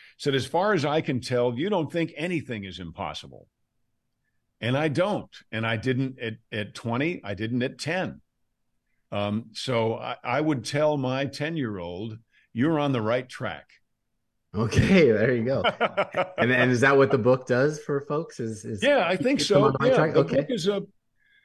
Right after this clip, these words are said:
Speaker 1: the book encourages people to dream and dream big. Um, we did a movie, uh, it's, it's a very dark movie and bad language, but it's, I, I, I'm a fan of it. We did a movie called Anderson Bench.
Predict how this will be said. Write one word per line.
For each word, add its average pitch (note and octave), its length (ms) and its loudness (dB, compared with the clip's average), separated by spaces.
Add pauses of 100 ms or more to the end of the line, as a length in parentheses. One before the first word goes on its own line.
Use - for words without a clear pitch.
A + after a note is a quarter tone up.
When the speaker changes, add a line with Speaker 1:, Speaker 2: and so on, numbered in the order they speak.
(280)
Speaker 1:
the E3 80 0
book B3 260 2
encourages G3 600 0
people E3 300 -4
to D3 80 -2
dream C#3 440 -2
and A2+ 120 -4
dream C3+ 340 -2
big. G2 460 -4 (600)
Um, G#2 540 -2 (800)
we C3 160 0
did C#3+ 160 2
a C3 60 2
movie, B2+ 460 0
uh, G#2+ 220 0
it's, A2 280 -10
it's G2+ 160 -14
a - 20 -14
very A2+ 220 0
dark A2 360 -2
movie G#2+ 300 -2
and G2+ 140 -6
bad G#2 260 -4
language, G2+ 480 -8
but G2+ 100 -8
it's, - 420 -12
I, G#2 100 -6 (100)
I, G2 220 -4 (100)
I'm G2 160 -6
a F#2+ 60 -8
fan G#2+ 300 -4
of F2+ 60 -10
it. F#2 100 -8
We G#2 120 -6
did C3 140 -2
a C3 40 2
movie B2 280 0
called A2+ 260 -2
Anderson A2 480 -6
Bench. G2+ 540 -8